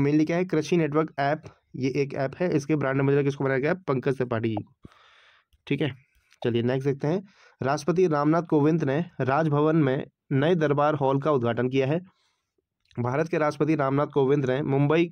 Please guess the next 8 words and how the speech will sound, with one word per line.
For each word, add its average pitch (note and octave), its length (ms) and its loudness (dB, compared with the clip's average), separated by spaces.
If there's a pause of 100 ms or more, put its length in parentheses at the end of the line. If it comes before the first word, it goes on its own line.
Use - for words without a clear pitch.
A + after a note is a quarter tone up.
(180)
के C#3+ 140 2
मालाबार C#3 540 2 (540)
हिल D3+ 160 0 (100)
स्थित D3 280 -2
राजभवन C#3+ 580 0 (280)
में C#3 300 0 (200)
दरबार C#3+ 460 2 (120)
हॉल C3+ 260 2